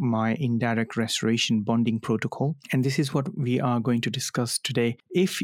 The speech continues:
you would like to have a, a one-pager explaining exactly step-by-step immediate dentin sealing, then click on the link in the description of this podcast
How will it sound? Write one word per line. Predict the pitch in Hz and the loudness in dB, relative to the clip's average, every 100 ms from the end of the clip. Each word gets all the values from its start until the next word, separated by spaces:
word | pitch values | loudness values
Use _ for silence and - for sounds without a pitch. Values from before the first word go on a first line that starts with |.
| - | 0
you | 156 165 156 | 4 4 4
would | 135 147 | 2 2
like | 135 120 123 131 123 - | 2 2 2 0 -2 -2
to | 123 120 123 120 - - _ | 0 2 2 0 -6 -20 _
have | - - 120 117 131 - - | -8 -2 0 0 -2 -6 -4
a, | 123 117 117 120 - - - _ _ _ - 127 | -2 0 -2 -2 -6 -18 -20 _ _ _ -6 -2
a | 120 | 0
one-pager | 120 143 139 139 - 139 - 123 117 - - _ _ | 2 2 0 -2 0 2 2 0 0 -4 -14 _ _
explaining | 143 - - 143 135 127 | -6 -4 0 2 4 2
exactly | 113 101 131 - 127 123 120 - | 0 0 -2 0 2 2 2 -2
step-by-step | - - 160 139 131 123 - 123 - | -2 0 0 0 0 -2 -2 -4 -2
immediate | 123 127 120 113 | -2 0 0 0
dentin | 117 113 113 113 | -2 0 0 0
sealing, | - 135 135 131 - - - - | 0 2 2 0 -4 -16 -12 -8
then | 104 117 117 113 113 - - - | -2 2 4 4 2 -2 -12 -4
click | 170 165 | -2 0
on | 160 | 0
the | 143 127 | 2 2
link | 117 123 123 113 - | 4 4 2 -2 -2
in | 131 120 | 0 0
the | |
description | 110 113 - - 165 - 127 | 0 0 0 0 0 0 0
of | 127 110 | 0 0
this | 117 113 | -2 -2
podcast | - 113 - - 117 123 | -4 -4 -6 -4 -4 -4